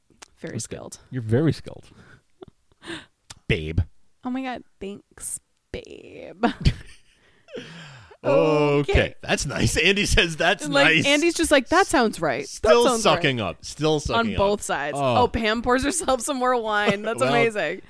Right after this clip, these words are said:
Speaker 2: she's gonna need it.
Speaker 1: That's the, yeah, she had this nice little glass of wine, and now she's, like, gulping.
Speaker 2: That's right. She went from a dainty little glass to, like, a Dwight-sized glass. <laughs> Oh, my God. That's amazing. Oh, Jan.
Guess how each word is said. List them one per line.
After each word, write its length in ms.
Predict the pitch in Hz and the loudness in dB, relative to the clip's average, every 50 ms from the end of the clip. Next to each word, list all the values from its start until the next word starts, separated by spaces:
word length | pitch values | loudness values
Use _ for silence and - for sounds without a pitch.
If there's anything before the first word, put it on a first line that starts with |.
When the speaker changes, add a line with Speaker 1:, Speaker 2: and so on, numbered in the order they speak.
| - - | -14 -10
Speaker 2:
she's 100 | 139 135 | -4 -2
gonna 180 | 135 135 135 139 | 0 0 2 2
need 160 | 147 156 139 | 2 2 2
it. 140 | 113 110 - | 0 0 0
Speaker 1:
That's 180 | 247 247 254 240 | 0 2 2 4
the, 140 | 254 254 | 4 2
yeah, 260 | 247 - 254 233 196 214 | 2 0 -2 -2 -2 -2
she 120 | - - | -4 -4
had 120 | 254 240 | -6 -6
this 120 | 220 254 254 | -6 -8 -8
nice 220 | 226 196 196 208 | -6 -6 -6 -6
little 280 | 196 180 185 190 190 185 | -8 -8 -10 -10 -12 -12
glass 280 | - 180 175 175 185 | -10 -8 -8 -6 -6
of 60 | 185 175 | -8 -8
wine, 220 | 180 180 170 170 | -8 -6 -6 -8
and 100 | 170 165 | -8 -8
now 100 | 165 170 | -8 -8
she's, 220 | 185 - - 180 | -10 -10 -10 -10
like, 320 | 180 165 165 180 196 165 214 | -8 -8 -10 -10 -14 -18 -14
gulping. 460 | - 156 139 170 - 185 185 180 180 | -10 -10 -10 -8 -8 -10 -10 -8 -8
Speaker 2:
That's 200 | 196 185 - - | -8 -8 -6 -2
right. 220 | 208 226 226 233 220 | 0 0 0 0 -2
She 60 | 220 | -2
went 100 | 233 226 | -2 -2
from 100 | 220 247 | -2 -2
a 60 | 254 | -2
dainty 400 | 220 180 214 208 214 185 208 214 | -2 0 2 2 2 2 2 2
little 220 | 196 196 196 202 185 | 2 4 2 2 2
glass 340 | 175 180 175 165 165 - | 4 4 4 2 2 0
to, 80 | - 175 | -2 -2
like, 160 | 165 151 143 | 0 2 2
a 60 | 147 | 0
Dwight-sized 540 | 139 135 120 123 120 - - 117 101 101 - | 0 -2 -2 -2 -2 -2 -2 -2 -2 -2 -4
glass. 380 | 123 123 117 110 107 - - - | -4 -2 -2 -2 -2 -4 -4 -4
<laughs> 0 | |
Oh, 60 | 143 | -4
my 140 | 123 127 120 | -2 -2 -2
God. 140 | 117 113 110 | -2 -4 -6
That's 120 | 104 - | -6 -8
amazing. 460 | 113 113 110 107 98 87 80 82 - _ _ _ _ _ _ _ _ _ _ _ _ _ _ _ _ _ _ _ _ _ _ _ _ - - _ - _ _ _ _ - - - _ _ _ _ _ _ _ _ _ _ _ _ _ _ _ _ _ - | -6 -4 -4 -4 -4 -6 -10 -14 -16 _ _ _ _ _ _ _ _ _ _ _ _ _ _ _ _ _ _ _ _ _ _ _ _ -20 -20 _ -20 _ _ _ _ -20 -20 -20 _ _ _ _ _ _ _ _ _ _ _ _ _ _ _ _ _ -14
Oh, 160 | 90 95 101 | -12 -10 -10
Jan. 280 | 87 87 76 73 73 | -10 -10 -12 -12 -14